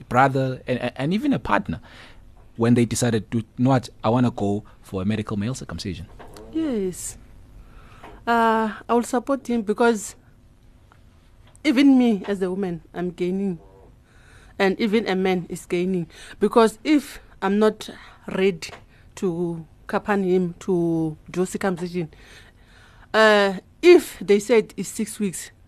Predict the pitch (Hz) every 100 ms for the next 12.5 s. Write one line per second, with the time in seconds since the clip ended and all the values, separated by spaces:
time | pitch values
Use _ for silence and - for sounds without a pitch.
0 | - 196 226 247 190 - _ - 196 185
1 | 208 208 - 220 190 - - 330 - 294
2 | - 196 254 320 - - 302 - 277 -
3 | - - 95 254 381 85 98 - - -
4 | 240 240 - 196 - 208 202 170 - 202
5 | 208 - 339 320 - 196 202 226 202 208
6 | 185 190 185 185 220 208 202 196 - -
7 | 170 208 214 202 - 180 - - - -
8 | - - 190 190 196 196 226 214 - 240
9 | 233 208 269 - 254 233 190 - 175 185
10 | 214 196 190 196 247 - - 196 202 -
11 | - 330 320 311 - 311 - 175 170 175
12 | - - 156 156